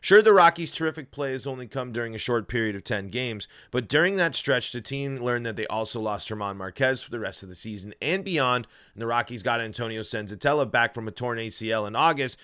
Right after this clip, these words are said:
but now we're all on pins and needles waiting for the test results on a tight right forearm. That resulted in him being pulled after two and two-thirds innings. Uh, so,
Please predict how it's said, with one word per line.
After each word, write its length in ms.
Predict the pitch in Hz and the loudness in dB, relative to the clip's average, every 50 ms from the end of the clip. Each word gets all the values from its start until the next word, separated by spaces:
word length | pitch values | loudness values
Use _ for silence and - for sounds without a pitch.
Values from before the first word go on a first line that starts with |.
| - - | -14 -8
but 140 | - 120 123 | -6 -4 -2
now 240 | 127 135 139 151 160 | 0 2 2 4 4
we're 140 | 165 160 156 | 4 4 4
all 160 | 143 135 139 | 4 4 2
on 160 | 139 139 - | 0 -2 -4
pins 260 | - 127 120 117 104 | -4 -4 -4 -6 -6
and 80 | 107 120 | -8 -8
needles 340 | 139 151 151 143 135 123 92 | -6 -2 0 0 0 0 -2
waiting 280 | 95 107 107 107 113 | -6 -8 -8 -8 -10
for 100 | 107 - | -10 -10
the 100 | 120 131 | -10 -8
test 300 | 120 - 156 151 139 - | -6 -4 -4 -4 -4 -4
results 380 | 127 113 98 113 110 110 - 120 | -8 -6 -4 -4 -4 -4 -4 -6
on 100 | 113 123 | -6 -6
a 60 | 117 | -8
tight 340 | - - 87 85 82 80 - - | -8 -8 -8 -8 -8 -10 -14 -14
right 260 | 95 95 90 87 - _ - | -10 -10 -10 -10 -12 _ -8
forearm. 540 | - 110 120 127 123 120 110 98 87 85 - _ - - - - _ - | -4 -4 -2 -2 0 -2 -2 -2 -4 -8 -12 _ -20 -20 -20 -20 _ -4
That 160 | - 117 113 | -2 0 0
resulted 480 | 143 156 120 151 147 147 143 147 143 143 | 0 0 2 4 4 2 2 0 -2 -2
in 120 | 143 139 | 0 2
him 220 | 127 143 143 143 | 2 2 2 2
being 280 | 135 139 139 131 131 123 | 0 0 0 -2 -2 -2
pulled 300 | - 127 123 123 113 117 | 0 2 2 2 2 0
after 180 | 107 - - 104 | -2 -2 -4 -8
two 240 | - - 113 110 | -8 -6 -6 -6
and 100 | 107 104 | -6 -6
two-thirds 540 | 92 - 104 98 87 - 95 95 95 90 104 | -8 -6 -8 -8 -6 -6 -6 -6 -6 -6 -4
innings. 380 | 120 127 135 135 135 131 - - - _ _ - - - - - - - - | -2 -2 -2 -2 -4 -4 -8 -12 -14 _ _ -18 -18 -18 -18 -20 -20 -6 0
Uh, 240 | - 139 147 151 - | 4 6 6 6 6
so, 320 | 135 - 180 175 180 175 | 6 8 8 8 8 8